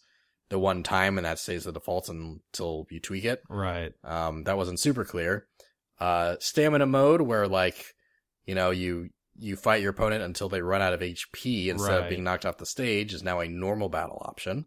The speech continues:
Speaker 2: I'm down for that.
Speaker 1: Uh, when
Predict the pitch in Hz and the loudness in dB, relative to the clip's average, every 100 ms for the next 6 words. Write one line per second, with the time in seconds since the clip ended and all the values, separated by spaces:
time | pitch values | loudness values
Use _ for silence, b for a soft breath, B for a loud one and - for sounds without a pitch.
0 | _ 110 104 101 101 90 98 95 110 - | _ -8 -4 -4 -4 -6 -6 -6 -8 -12
1 | _ b b b b _ - 104 98 95 | _ b b b b _ -4 0 0 0
2 | 90 _ _ _ 101 107 131 143 143 | -4 _ _ _ -4 0 2 2 0